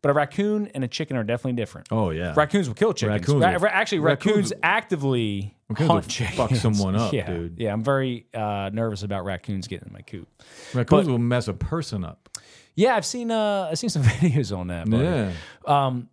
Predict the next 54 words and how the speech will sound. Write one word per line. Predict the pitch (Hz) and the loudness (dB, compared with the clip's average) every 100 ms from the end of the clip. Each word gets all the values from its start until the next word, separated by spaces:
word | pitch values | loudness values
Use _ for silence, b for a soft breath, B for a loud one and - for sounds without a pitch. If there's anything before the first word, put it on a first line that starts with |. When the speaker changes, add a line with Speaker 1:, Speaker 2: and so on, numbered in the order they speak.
| - | -2
Speaker 1:
but | 160 | 0
yeah, | 180 170 | 2 0
actually, | 147 | 0
as | 156 | 0
a | 143 | 2
matter | 143 | 0
of | 135 | 0
fact, | 143 120 | 0 0
I | |
had | 113 | 0
a | 110 | 0
raccoon, | 110 104 - 113 113 | 0 -2 0 0 2
baby | 127 123 | 0 2
raccoon | 120 107 - 110 | 0 -2 -2 -2
fell | 98 110 | 0 0
out | 104 | -2
of | |
a | 95 | -2
tree | - 107 101 98 95 | -2 -2 0 -2 -4
in | 101 98 95 87 | -4 -4 -2 -4
my | |
yard. | 85 95 127 104 80 85 - _ _ _ _ _ _ _ _ - | -4 -2 -2 -2 -6 -12 -14 _ _ _ _ _ _ _ _ -4
And | 104 110 151 | 0 0 2
I, | 180 | 2
I | |
left | 196 226 - | 2 2 0
it | 170 | 0
alone. | 139 135 131 131 131 | 2 2 2 0 -2
I | |
kinda, | 117 147 135 127 113 113 _ _ _ - | -4 -2 -2 0 -2 -6 _ _ _ -8
um, | 98 90 82 82 b b b _ _ _ _ _ _ _ | -6 -6 -8 -14 b b b _ _ _ _ _ _ _
just | 220 208 | -4 0
made | 190 180 | 0 0
sure | - 156 | 0 0
it | 139 | 2
was | 127 | 0
okay. | 117 - 85 82 - _ _ _ - | 0 -4 -10 -12 -20 _ _ _ -4
I | |
didn't, | 127 143 | 0 0
like, | 127 110 | 0 -4
touch | - 113 - | -2 -2 -2
it | 107 104 | -2 -2
or | |
anything | 98 95 104 98 | -2 -4 -4 -4
like | 92 95 | -4 -4
that. | 98 | -4
It | 95 | -2
came | 110 98 | -4 -4
out | 85 | -4
the | |
next | 90 85 - | -8 -8 -8
day, | 92 90 87 | -6 -6 -8
freaking | 87 82 90 | -10 -10 -10
decapitated. | 85 - 87 - - 90 87 | -12 -12 -12 -12 -10 -8 -8